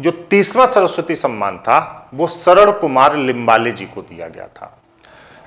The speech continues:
इनके मराठी उपन्यास सनातन के लिए। तो आपको ये भी याद रखना है कि इससे पह-, पूर्व वाला जो है, पहले वाला जो है, वो प्रोफेसर शरण कुमार लिम्बाले जी को दिया गया था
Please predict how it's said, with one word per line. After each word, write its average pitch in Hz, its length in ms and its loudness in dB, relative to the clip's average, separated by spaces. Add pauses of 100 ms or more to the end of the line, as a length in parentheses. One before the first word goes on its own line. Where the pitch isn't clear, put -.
(120)
इनके 165 520 2
मराठी 139 420 6
उपन्यास 117 540 -4
सनातन 113 640 -2
के 92 220 -18
लिए। 80 240 -20 (360)
तो - 160 -10
आपको 147 320 4
ये 117 180 0
भी 143 220 -2
याद 139 180 4
रखना 113 300 -4
है 156 100 0
कि 156 120 -6
इससे 160 260 -6
पह-, 135 320 0
पूर्व 196 400 2
वाला 95 300 0
जो 90 240 -10
है, 135 60 -2
पहले 120 360 -4
वाला 87 240 -4
जो 85 180 -14
है, 156 260 -2 (280)
वो 156 60 6
प्रोफेसर 160 540 2
शरण 180 380 2
कुमार 147 340 0
लिम्बाले 107 480 -4
जी 139 120 -8
को 147 140 -6
दिया 151 260 -2
गया 160 200 -2
था 208 460 -4